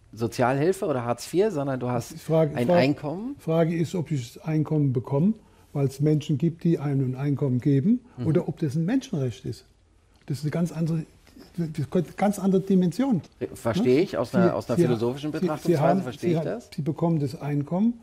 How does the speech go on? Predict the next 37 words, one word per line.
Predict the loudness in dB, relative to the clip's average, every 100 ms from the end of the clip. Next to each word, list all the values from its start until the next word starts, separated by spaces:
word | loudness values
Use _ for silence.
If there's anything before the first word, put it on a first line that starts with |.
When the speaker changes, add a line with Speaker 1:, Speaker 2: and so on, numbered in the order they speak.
| -16
Speaker 1:
Mhm. | -12 -8 -4
Speaker 2:
weil | -2 -4
Sie | -2 -2 -2
getragen | -6 -2 0 0 2 0 2
werden. | 2 0 -2
Man | -2 -4 -4
steht | -2 2 2
ja | 2
nicht | 0 -4 -6
mit | -4
seinen | -2 -2 0
beiden | -2 -2 -2
Füßen | -2 -2 -4
auf | -4
dem | -2
Boden. | -2 -2 -6 -14 _ _ _ -16
Das | -8 -4
ist |
ein | -2
Speaker 1:
Mhm. |
Speaker 2:
Irrtum. | 0 0 -2 -4
Das | -6 0
meinen | 2 2 4
nur | 2 2 -2
Neofeudalisten, | 0 0 2 0 -2 -4 -6 -6 -6
ne? | -4
Speaker 1:
Mhm. | -6 -10 -16 -20 _ -4
Speaker 2:
Nein, | 2 2
nein, | 2 0
man | 0 -2 -10 _ -18
steht | 0 2 2 -2
auf | -8 -4
den | -4
Schultern | -2 -2 -2
der | -6
Gemeinschaft. | -4 -4 -6 -8 -14 -20 -18
Speaker 1:
Mhm. | -16 -16